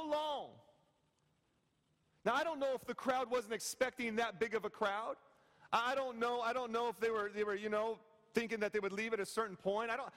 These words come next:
I don't really know what was taking place, but he went so long that the disciples now are concerned and they come to Jesus. Now, I want you to notice something. Notice that it's not the people that come to Jesus and say, "Hey, it's late.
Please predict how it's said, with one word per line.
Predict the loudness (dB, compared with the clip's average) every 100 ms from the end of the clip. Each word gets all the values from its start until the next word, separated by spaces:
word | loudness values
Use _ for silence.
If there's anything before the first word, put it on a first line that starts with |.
| 0
I | 2
don't | 2
really | 0
know | 0
what | 0 0
was | -2 -2
taking | -2 -4 0
place, | 0 0
but | -4
he | 0
went | 0 -2
so | -2 0 0
long | 0 0 0 0 -4 -6 0
that | 2
the | 0
disciples | -2 -2 0 0 0 -2 -4 -2
now | 0 2 2 -2 -4 0
are | 2 2
concerned | -4 -4 -4 -2 2 2 2 -2 -4 -8 -12 _ _ _ -8 0
and | 2 2
they | 0 0
come | 0 -2 -2
to | -2
Jesus. | 0 0 -2 0
Now, | 0
I | 2
want | -2 -2
you |
to | 0
notice | 0 0 -2
something. | -2 -2 0 -2 -4 -6 2
Notice | 2 2 -2 0
that | 0 0
it's | -2
not | -2 -2 -2
the | -4
people | -2 0 2 0
that | 0 0
come | -2 -2
to |
Jesus | -2 -4 -4 -4 -4 -6 -14 _ _ _ -4
and | 0
say, | 0
"Hey, | 0 -2
it's | -4 -6
late. | -2 -2 -2